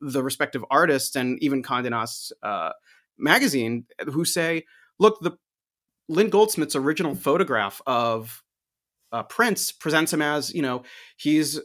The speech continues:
a new artist, he's a young artist, he's uncomfortable, he's vulnerable. We're seeing the human side of this person who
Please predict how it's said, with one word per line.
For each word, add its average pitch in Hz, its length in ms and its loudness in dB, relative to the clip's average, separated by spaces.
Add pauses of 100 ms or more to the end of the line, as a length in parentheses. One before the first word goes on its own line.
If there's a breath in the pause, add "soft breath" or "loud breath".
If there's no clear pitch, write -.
(180)
a 156 100 2
new 160 400 6
artist, 127 360 2
he's 139 120 -2
a 143 60 4
young 160 220 2
artist, 127 400 2
he's 131 400 -2 (380 soft breath)
uncomfortable, 156 580 2
he's 131 220 0
vulnerable. 135 600 2
We're 139 120 2
seeing 156 320 2
the 139 80 2
human 160 420 2
side 139 540 2
of 123 400 -6
this 127 180 -4
person 143 400 0
who 123 320 -4